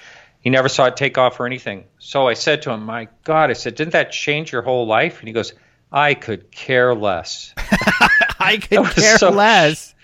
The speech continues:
Speaker 1: I was so shocked by that answer. Uh, I never
Speaker 2: What a
Speaker 1: forgot that.
Speaker 2: funny answer.
Speaker 1: Yeah. And so I asked him if he would talk on my show. He goes, "Not a chance."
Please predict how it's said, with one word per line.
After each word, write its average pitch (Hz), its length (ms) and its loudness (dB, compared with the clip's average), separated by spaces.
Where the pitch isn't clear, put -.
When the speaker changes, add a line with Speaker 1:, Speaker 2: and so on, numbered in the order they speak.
Speaker 1:
I 196 60 2
was 202 180 4
so 208 220 6
shocked - 520 2
by 131 200 2
that 123 180 -2
answer. 135 560 -4
Uh, 123 60 -6
I 120 240 2
never 123 160 2
Speaker 2:
What 214 160 4
a 208 60 2
Speaker 1:
forgot 117 240 0
that. 196 100 2
Speaker 2:
funny 180 280 2
answer. 110 580 0
Speaker 1:
Yeah. 123 360 2
And 120 200 -6
so 143 220 4
I 135 140 6
asked 139 280 2
him 143 80 -8
if 107 100 -8
he 117 80 -8
would 107 80 -10
talk 117 260 0
on 113 60 -8
my 107 140 -6
show. 117 180 -2
He 113 60 -2
goes, 107 180 -4
"Not 120 320 0
a 117 60 0
chance." 101 640 -8